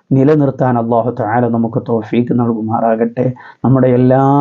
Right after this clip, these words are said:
അമലുകളും അല്ലാഹു തആല നമ്മിൽ നിന്ന് പരിപൂർണമായി സ്വീകരിക്കുമാറാകട്ടെ. ആമീൻ. ബിറഹ്മതിക യാ അർഹമർ റഹീമീൻ. വീഡിയോ നിങ്ങളെല്ലാവരിലേക്കും ഷെയർ ചെയ്തു കൊടുക്കുക. നിങ്ങളുടെ ഫാമിലി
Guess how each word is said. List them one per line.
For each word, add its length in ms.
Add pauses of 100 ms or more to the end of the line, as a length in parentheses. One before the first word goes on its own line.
(200)
അമലുകളും 600
അല്ലാഹു 340
തആല 340
നമ്മിൽ 340
നിന്ന് 260 (340)
പരിപൂർണമായി 1000
സ്വീകരിക്കുമാറാകട്ടെ. 1300 (440)
ആമീൻ. 420
ബിറഹ്മതിക 840
യാ 260
അർഹമർ 540
റഹീമീൻ. 480 (400)
വീഡിയോ 460
നിങ്ങളെല്ലാവരിലേക്കും 1300
ഷെയർ 400
ചെയ്തു 260
കൊടുക്കുക. 460 (460)
നിങ്ങളുടെ 440
ഫാമിലി 560